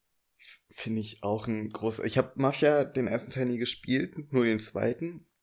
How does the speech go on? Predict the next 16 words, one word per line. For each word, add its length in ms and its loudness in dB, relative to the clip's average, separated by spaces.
Habe 200 2
mir 180 0
Sachen 260 -4
zum 140 -6
ersten 240 -2
angeguckt 560 -4
und 460 2
mega 380 -4
geil. 560 -2
Ich 140 -8
hab 200 2
Mafia 340 -2
zwei 420 -2
hab 140 4
ich 180 -4
mir 380 0